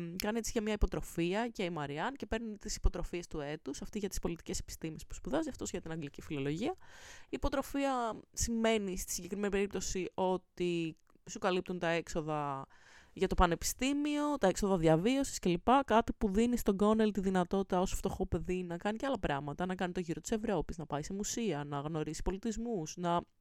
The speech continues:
μην ζορίζεται τόσο πολύ, τέλος πάντων. Και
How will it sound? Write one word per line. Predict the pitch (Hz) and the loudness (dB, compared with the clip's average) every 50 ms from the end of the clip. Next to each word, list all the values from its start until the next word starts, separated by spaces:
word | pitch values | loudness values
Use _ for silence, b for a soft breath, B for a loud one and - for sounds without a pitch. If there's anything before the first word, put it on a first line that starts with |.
| B B B B B B B B B B | B B B B B B B B B B
μην | B 240 254 | B -2 0
ζορίζεται | 254 294 285 262 262 254 277 - 262 | 2 2 2 2 0 0 0 0 0
τόσο | - - 269 233 262 233 | 2 2 0 0 2 4
πολύ, | 220 208 202 214 220 | 4 4 4 4 2
τέλος | 208 - 160 147 156 - | 2 0 0 0 0 -2
πάντων. | - 147 139 135 131 139 135 156 185 - _ _ _ _ _ - - - _ _ _ _ _ _ _ _ _ - - - | -2 -2 -2 -2 -2 -6 -8 -10 -10 -14 _ _ _ _ _ -20 -20 -20 _ _ _ _ _ _ _ _ _ -16 -16 -4
Και | - - 233 233 233 226 226 226 220 | 0 4 6 6 6 8 6 6 6